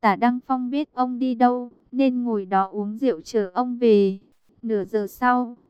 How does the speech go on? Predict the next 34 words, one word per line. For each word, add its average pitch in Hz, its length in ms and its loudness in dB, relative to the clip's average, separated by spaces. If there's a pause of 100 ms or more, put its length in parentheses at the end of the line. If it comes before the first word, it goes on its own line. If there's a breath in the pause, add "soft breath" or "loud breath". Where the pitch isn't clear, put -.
(160)
Thiết 302 200 -6
Hải 220 240 -2
trở 202 240 -4
về. 196 480 6 (220)
Nếu 208 260 -2
ông 254 300 -4
giết 294 200 -4
người 226 240 -2
chắc - 240 -8
chắn 214 220 -6
không 262 240 -8
cần 208 260 -2
phải 196 260 0
mất 220 280 -4
nhiều 233 260 -2
thời 208 260 -2
gian 247 380 0
như 254 140 -2
vậy. 233 260 0 (360)
Không 262 240 -8
hỏi 240 260 -4
cũng 185 280 -14
biết 294 220 -6
là 220 160 2
đợi 196 220 -2
cho 254 220 -6
mọi 240 260 -2
người 208 300 -2
rời 202 280 2
khỏi 202 300 -2
trấn 208 260 -4
mới 208 220 0
ra 254 240 2
tay. 247 380 2